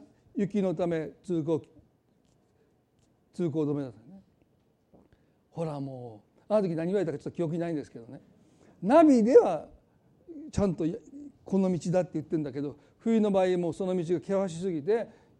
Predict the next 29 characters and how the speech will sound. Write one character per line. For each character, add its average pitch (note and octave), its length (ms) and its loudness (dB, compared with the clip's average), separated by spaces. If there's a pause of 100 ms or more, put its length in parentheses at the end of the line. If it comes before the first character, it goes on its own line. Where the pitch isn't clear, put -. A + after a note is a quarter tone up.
(240)
も E3+ 180 -8
う F#3+ 40 -10
登 F3+ 260 0
れ F3 60 0
ま E3+ 100 -2
せ F3+ 140 -8
ん E3+ 60 -4
っ - 20 -14
て D3 100 -6
言 - 0 -
っ C3+ 40 -10
て、 D3+ 200 -4 (280)
逆 A#3+ 360 -2
の A#3 200 4
ル G#3 140 4
ー - 20 2
ト D#3+ 100 -4
し - 80 -8
か D3+ 140 -6
登 F3 240 -2
れ E3 40 -2
な E3 60 -6
か D3 80 -8
っ C3 40 -16
た B2 100 -20
ん A2 60 -20
で G#2+ 40 -20
す A#2+ 40 -20
ね。 A#3 180 -14